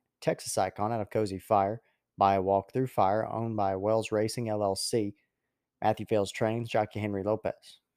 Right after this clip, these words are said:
This one's had six starts on the year. Hasn't gotten a win yet this year, but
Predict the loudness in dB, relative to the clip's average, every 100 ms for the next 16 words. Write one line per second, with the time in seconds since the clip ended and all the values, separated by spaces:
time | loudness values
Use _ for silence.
0 | _ _ _ _ _ _ _ _ _ _
1 | _ _ _ _ _ _ _ _ _ _
2 | _ _ _ _ _ -4 -2 0 -2 -2
3 | 2 2 2 -2 -2 -4 -4 0 4 4
4 | 2 -2 0 -2 -2 -2 2 2 2 0
5 | 0 0 0 -2 -2 0 0 2 0 0
6 | -4 -4 -4 -4 -2 -2 -4 -4 -6